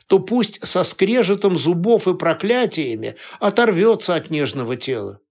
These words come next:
Для начала я обложу его матом, а потом попрошу, нет, прикажу немедленно ехать ко мне. Пусть расхлёбывает ту кашу, которую заварил.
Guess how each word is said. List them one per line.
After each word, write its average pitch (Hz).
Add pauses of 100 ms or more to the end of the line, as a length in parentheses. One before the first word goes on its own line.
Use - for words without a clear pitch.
(720)
Для 139
начала 147
я 127
обложу 127
его 123
матом, 113 (480)
а -
потом 185
попрошу, 202 (220)
нет, 143 (200)
прикажу 160 (140)
немедленно 180
ехать 156
ко 120
мне. 101 (500)
Пусть 226
расхлёбывает 214
ту 185
кашу, 190 (180)
которую 139
заварил. 113